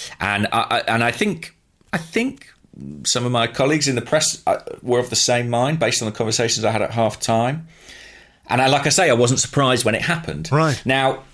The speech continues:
Speaker 1: is that bias because both I and Mikel Arteta are on that side of the pitch, watching him most closely? You know, if, if that was Cedric in front of us,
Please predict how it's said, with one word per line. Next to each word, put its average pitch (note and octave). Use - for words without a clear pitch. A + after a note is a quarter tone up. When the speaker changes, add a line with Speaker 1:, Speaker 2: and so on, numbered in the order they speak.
Speaker 1:
is E3
that F3
bias D#3+
because A2
both C3
I C3
and B2
Mikel A2+
Arteta G#2+
are A2+
on A#2
that A2+
side A#2+
of A2+
the G#2
pitch, -
watching A2
him G2+
most A2
closely? B2
You C3
know, A2+
if, B2
if D3+
that -
was -
Cedric C#3
in F2
front E2
of D#2+
us, -